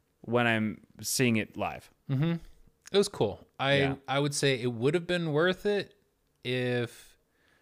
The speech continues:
Speaker 2: I hadn't gotten sick.
Speaker 1: Mm-hmm. Yeah, for sure.
Speaker 2: But since I did get sick from that, I would say not quite worth
Speaker 1: You wouldn't yeah, you wouldn't roll that same dice. You would
Speaker 2: Also,
Speaker 1: make sure
Speaker 2: they
Speaker 1: that
Speaker 2: took,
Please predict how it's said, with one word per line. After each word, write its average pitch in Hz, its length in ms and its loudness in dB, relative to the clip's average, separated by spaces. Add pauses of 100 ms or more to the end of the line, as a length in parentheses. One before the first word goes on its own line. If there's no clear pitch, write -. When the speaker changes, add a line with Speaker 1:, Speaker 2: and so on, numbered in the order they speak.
(200)
Speaker 2:
I 120 80 -8
hadn't 123 260 -2
gotten 110 220 -4
sick. 170 400 -6
Speaker 1:
Mm-hmm. 113 280 -4 (960)
Yeah, - 240 -4 (500)
for 117 100 -2
sure. 123 140 -10
Speaker 2:
But 120 280 -2
since 131 300 -6
I 120 80 -4
did 127 220 -4
get 147 160 -4
sick 165 260 -4
from 160 180 -6
that, 170 320 -6 (120)
I 123 160 -4
would 117 220 -6
say 117 340 -4
not 113 280 -6
quite 107 300 -8
worth 147 100 -6
Speaker 1:
You 131 60 2
wouldn't 113 380 -2 (200)
yeah, 80 260 -6
you 95 140 -12
wouldn't 87 200 -14 (160)
roll 87 160 -12
that 78 180 -16
same 65 240 -20
dice. - 280 -20
You - 80 -16
would - 80 -10
Speaker 2:
Also, 156 400 2
Speaker 1:
make 135 80 2
sure 107 60 -6
Speaker 2:
they 123 120 2
Speaker 1:
that - 80 -6
Speaker 2:
took, 147 360 -4